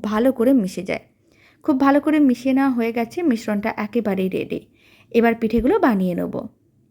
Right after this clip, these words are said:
তার জন্য একটা কড়াইতে কিছুটা পরিমাণ জল নিয়ে ফ্লেমটা হাইতে রেখে জলটা খুব ভালো করে গরম করে নিয়েছিলাম। এবার এরকম একটা ছিদ্রযুক্ত পাত্র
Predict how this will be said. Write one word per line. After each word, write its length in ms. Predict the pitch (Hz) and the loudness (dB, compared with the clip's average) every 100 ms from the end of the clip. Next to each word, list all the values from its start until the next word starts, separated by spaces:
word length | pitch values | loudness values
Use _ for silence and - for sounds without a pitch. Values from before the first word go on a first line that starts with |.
| _ _ _ _ _ _ | _ _ _ _ _ _
তার 220 | 240 226 240 | 0 2 0
জন্য 220 | - 269 254 269 | 0 2 2 0
একটা 280 | 202 - 208 | -4 -6 -6
কড়াইতে 380 | - 196 196 196 | -2 0 0 -2
কিছুটা 320 | 339 220 - 202 | -4 -4 -4 -2
পরিমাণ 320 | 208 214 240 | 0 2 2
জল 260 | 220 190 185 190 | 2 0 2 0
নিয়ে 180 | 190 330 | 0 -4
ফ্লেমটা 340 | - 190 185 190 | -4 -2 -2 -4
হাইতে 360 | 185 190 196 | -2 -2 2
রেখে 200 | 269 262 311 | 0 2 0
জলটা 300 | 214 185 190 | 0 0 -4
খুব 180 | - 190 | -4 -6
ভালো 280 | 208 196 214 | -2 0 0
করে 180 | 247 427 | 0 0
গরম 280 | 277 208 180 | 2 0 0
করে 220 | 185 175 | -2 -2
নিয়েছিলাম। 480 | 175 170 180 - - - _ _ - - _ - | -2 -6 -10 -10 -12 -12 _ _ -20 -20 _ 0
এবার 240 | 220 226 220 | 2 0 2
এরকম 300 | 226 240 294 | 0 2 2
একটা 160 | 285 339 | 2 -2
ছিদ্রযুক্ত 640 | - 208 202 220 226 - | -4 -4 -2 -2 -2 -2
পাত্র 300 | 269 208 196 | -2 -4 -4